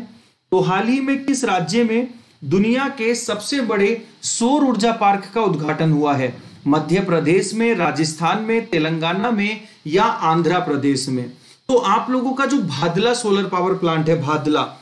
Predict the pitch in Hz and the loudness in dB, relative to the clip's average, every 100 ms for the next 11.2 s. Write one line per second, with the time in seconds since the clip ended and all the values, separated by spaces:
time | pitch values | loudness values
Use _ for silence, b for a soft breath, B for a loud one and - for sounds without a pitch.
0 | B - 151 165 175 196 220 233 214 151 | B -4 -2 0 0 0 0 0 0 0
1 | 139 165 - 180 208 226 226 262 B B | -2 -2 0 0 0 0 -2 -4 B B
2 | - 202 190 285 220 196 160 165 165 160 | -4 -2 0 0 0 0 0 -2 0 0
3 | 151 175 180 220 226 - - 131 165 190 | 2 0 0 -4 -6 -14 -8 -4 -2 0
4 | 226 240 233 175 170 165 143 151 143 143 | 0 0 0 0 0 0 -2 -4 -4 -6
5 | 160 160 190 190 - 135 143 127 120 127 | -6 -6 -6 -6 -8 -6 -2 -2 -2 -4
6 | 120 120 - 202 240 - B B B _ | -4 -4 -4 0 0 -2 B B B _
7 | _ _ _ _ _ _ 208 214 247 240 | _ _ _ _ _ _ 0 2 4 4
8 | 240 214 240 240 240 233 226 226 - 262 | 4 4 0 2 4 4 4 0 0 -2
9 | 269 B B 170 - 220 233 233 220 226 | -2 B B -2 0 2 2 2 0 0
10 | 233 233 226 233 226 240 247 240 - 240 | -2 0 0 0 0 -2 -4 -4 -2 -2
11 | - - | -2 -6